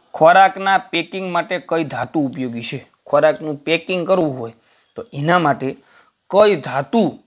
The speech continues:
વપરાય છે? તો કે એમાં આવશે એલ્યુમિનિયમ. એકસો બાર નંબરનો પ્રશ્ન, ખાવાના સોડાનું રાસાયણિક નામ શું છે? કયું છે? સોડિયમ કાર્બોનેટ, સોડિયમ ક્લોરાઇડ, સોડિયમ હાઇડ્રોજન કાર્બોનેટ, સોડિયમ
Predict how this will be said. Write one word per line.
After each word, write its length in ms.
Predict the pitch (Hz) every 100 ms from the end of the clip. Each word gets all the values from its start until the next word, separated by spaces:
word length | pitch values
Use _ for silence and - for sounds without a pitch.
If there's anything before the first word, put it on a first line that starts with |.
| _ 131
વપરાય 480 | 143 156 196 147
છે? 300 | 127 160 117 - _ _
તો 60 | 135
કે 60 | 117
એમાં 280 | 151 156
આવશે 240 | 143 135 151
એલ્યુમિનિયમ. 840 | - 131 131 131 127 117 117 123 120 - _ _ _ _ _ _ _ _ _ _ - - _ _ -
એકસો 200 | 143 165
બાર 180 | 160 160
નંબરનો 300 | 143 127 113
પ્રશ્ન, 220 | 101 - _ _ _ _ _ -
ખાવાના 480 | - 170 185 190 185
સોડાનું 520 | 160 165 175 175 156
રાસાયણિક 460 | 139 139 160 160
નામ 260 | 135 143 143
શું 300 | - 156 131
છે? 160 | - 107 _ _ _ _ -
કયું 220 | 247 151
છે? 200 | - - - - - _ -
સોડિયમ 300 | 135 143 151
કાર્બોનેટ, 480 | 147 143 151 151 151
સોડિયમ 340 | - 131 143 135
ક્લોરાઇડ, 380 | 139 143 151
સોડિયમ 360 | 143 135 135 131
હાઇડ્રોજન 440 | 123 131 143 143
કાર્બોનેટ, 440 | 139 139 147 147 139
સોડિયમ 420 | - 135 143